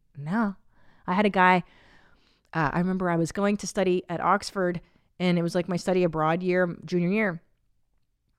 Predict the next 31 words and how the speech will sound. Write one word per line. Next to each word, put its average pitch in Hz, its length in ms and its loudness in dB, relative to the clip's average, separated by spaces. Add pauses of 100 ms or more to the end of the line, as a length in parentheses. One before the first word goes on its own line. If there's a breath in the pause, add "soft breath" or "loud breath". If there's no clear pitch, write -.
(260)
And 180 160 -2
I 180 120 0
met 202 220 0
this 226 180 -2
guy, - 280 -6
then - 180 -14
I 156 80 -8
was 220 120 -6
working 214 260 -2
at - 60 -10
Starbucks. - 640 -8
<laughs> - 60 -10 (720 loud breath)
And 190 140 -4
that's 208 160 0
the 196 100 -2
one 170 120 -2
with 160 100 -4
the 156 60 -6
Rocket 156 380 -4
from 156 160 -10
the 135 80 -10
Crypt - 280 -10
tattoo, - 440 -12
and 165 100 -12
he 147 100 -10
could 143 140 -12
get 151 160 -8
into 156 220 -10
shows 156 320 -10
for - 120 -18
free. - 360 -16